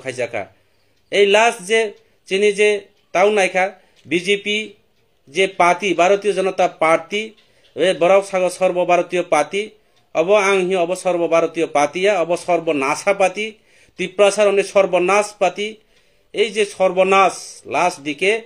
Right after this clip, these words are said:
চিনি রাজবাড়ি কিসা তংমানি, চিনি মুখুমু হুকুমু তংমানি, ফিফটি পার্সেন্ট রাজবাড়ি ন বেআইনি ভাবে দখল খাই সারা ত্রিপুরা রাজ্য রাজা নিজে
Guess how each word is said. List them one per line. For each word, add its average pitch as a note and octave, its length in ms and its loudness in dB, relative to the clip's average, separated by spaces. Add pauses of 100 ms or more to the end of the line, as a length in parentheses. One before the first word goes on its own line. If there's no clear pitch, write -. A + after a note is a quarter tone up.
(420)
চিনি E3+ 300 -2
রাজবাড়ি E3 600 0
কিসা D3+ 260 -6
তংমানি, E3 460 -2 (440)
চিনি F#3 180 0
মুখুমু G3 380 0
হুকুমু G3 300 0
তংমানি, G3 440 2 (500)
ফিফটি F#3+ 320 -4
পার্সেন্ট A3 440 2
রাজবাড়ি F#3+ 440 2
ন G3+ 120 4
বেআইনি G#3+ 540 4
ভাবে F#3+ 260 2
দখল F3+ 320 0
খাই G3 180 -2
সারা A#3 220 0
ত্রিপুরা G#3 280 -4
রাজ্য F#3 200 0
রাজা F#3+ 320 2
নিজে F#3+ 280 0